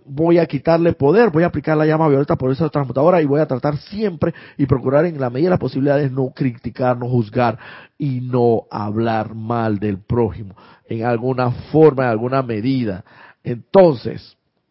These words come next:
teniendo esto claro, eso es lo que tienes que practicar. Todo esto lo tienes que practicar. Dejar,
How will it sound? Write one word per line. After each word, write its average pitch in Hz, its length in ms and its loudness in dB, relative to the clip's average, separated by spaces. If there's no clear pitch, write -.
teniendo 151 360 -2
esto 165 220 -2
claro, 165 300 0
eso 190 240 -2
es 180 40 -4
lo 156 80 -6
que 120 140 -6
tienes 160 220 -10
que 151 100 -6
practicar. 156 640 -6
Todo 202 320 0
esto 185 200 -2
lo 113 80 -2
tienes 147 180 -6
que 160 80 -4
practicar. 123 420 -6
Dejar, 143 440 -4